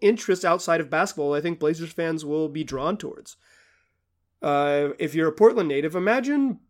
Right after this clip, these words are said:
or a Portland resident, imagine Paul Gasol taking selfies at Keller Auditorium or the Arlene Schnitzer Concert Hall after watching a play or a symphony performance. Imagine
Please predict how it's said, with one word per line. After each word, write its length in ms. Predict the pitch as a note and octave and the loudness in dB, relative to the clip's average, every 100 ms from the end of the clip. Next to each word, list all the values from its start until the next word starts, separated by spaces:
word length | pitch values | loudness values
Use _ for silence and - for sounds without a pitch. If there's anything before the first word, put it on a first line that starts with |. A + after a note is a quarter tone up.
| _ - | _ -4
or 160 | E3+ D#3+ | 0 0
a 60 | |
Portland 340 | D#3 F3+ D#3 D#3 | 0 -2 0 0
resident, 380 | A#3+ E3 D#3+ | 0 -2 -4
imagine 320 | G3 C#4+ F4+ F4+ | 0 0 0 0
Paul 200 | E4+ D#4 | 2 2
Gasol 300 | D#4 E4 - | 0 -2 -2
taking 280 | C#4 C4+ | -4 -2
selfies 600 | B3 - G#3 A3 A#3 C#3 | -4 -2 -2 -2 -4 -6
at 160 | C3+ C3+ | -6 -8
Keller 260 | - F3 F3 | -4 0 2
Auditorium 640 | E3+ D#3 E3+ E3+ D#3 C3+ | 0 -2 -2 0 0 -2
or 80 | C3+ | -6
the 120 | C#3 | -4
Arlene 320 | D#3 D#3+ D#3 | -2 0 -2
Schnitzer 340 | D3 E3 D#3+ | -4 -6 -6
Concert 360 | D3+ D#3+ E3+ D#3+ | -4 -4 -4 -6
Hall 280 | C#3+ C3+ C#3 | -8 -6 -8
after 180 | C3+ D3+ | -4 -2
watching 320 | D3 D3+ C#3+ | -2 -2 -6
a 60 | |
play 540 | - - F3+ F3 C3+ B2 - - - | -6 -4 -2 0 -2 -6 -16 -20 -4
or 100 | E3+ | -2
a 60 | D#3 | 0
symphony 340 | - A3+ G3+ | 2 0 -2
performance. 600 | - A#2 - - - - _ _ _ - | -8 -14 -14 -16 -18 -20 _ _ _ -12
Imagine 800 | C3 C3+ D#3 D#3+ F3+ F#3 F#3 | -6 0 0 2 0 0 -2